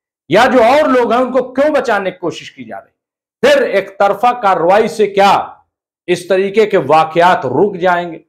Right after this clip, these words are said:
नहीं रुकेंगे। इसीलिए जो असल मुजरिम है, और मुझे लग रहा है कि हमेशा जो है असल मुजरिम बच के निकल जाते हैं या उनको बचा लिया जाता है, और जो बेगुनाह लोग होते हैं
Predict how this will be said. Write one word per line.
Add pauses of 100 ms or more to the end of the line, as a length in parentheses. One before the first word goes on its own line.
(580)
नहीं
रुकेंगे। (540)
इसीलिए
जो (120)
असल
मुजरिम
है,
और
मुझे
लग
रहा
है
कि (240)
हमेशा
जो
है (640)
असल
मुजरिम
बच
के
निकल
जाते
हैं
या
उनको
बचा
लिया
जाता
है, (140)
और
जो
बेगुनाह
लोग
होते
हैं